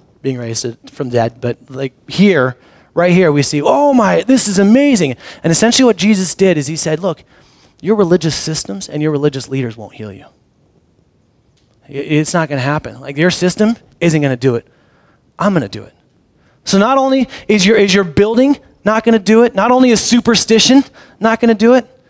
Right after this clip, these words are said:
Look, some of you right now, you're like, "I don't believe in superstition." Yeah, you do. Uh, so many of us do. Like, you won't walk underneath the ladder, right?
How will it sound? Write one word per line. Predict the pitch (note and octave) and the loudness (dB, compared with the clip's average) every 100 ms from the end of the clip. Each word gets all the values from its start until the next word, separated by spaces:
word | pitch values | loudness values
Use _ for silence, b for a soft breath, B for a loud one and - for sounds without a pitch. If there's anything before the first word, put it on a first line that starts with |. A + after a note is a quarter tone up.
| b b b b b | b b b b b
Look, | F#3 | 0
some | G3 | 2
of | G#3+ | 2
you | G#3+ | 2
right | G3 F3+ | 2 2
now, | F3+ | 2
you're | F3+ | 2
like, | E3+ E3+ | 0 0
"I | C#4+ | 0
don't | C#4+ | 2
believe | B3+ C4 | 2 2
in | F#3+ | 2
superstition." | D#3 C#3 B2+ C#3 - A#2+ | 0 -2 -2 -2 -2 -6
Yeah, | C#3+ | -6
you | C#3 A2 | -6 -8
do. | G#2 A2+ A2+ _ | -12 -12 -14 _
Uh, | D#3+ D#3+ | -2 0
so | - E3+ | 0 0
many | E3 | 2
of | D3 | 2
us | C#3 | 0
do. | - D3+ | 0 0
Like, | C3+ | 0
you | D#3 | 0
won't | E3+ D3+ | 0 2
walk | D3+ D3+ | 0 0
underneath | D3 C#3 C3 | -2 -2 -4
the | A#2+ | -4
ladder, | A#2+ G2 G2+ - | -2 -4 -8 -8
right? | B2 D3+ | -6 -6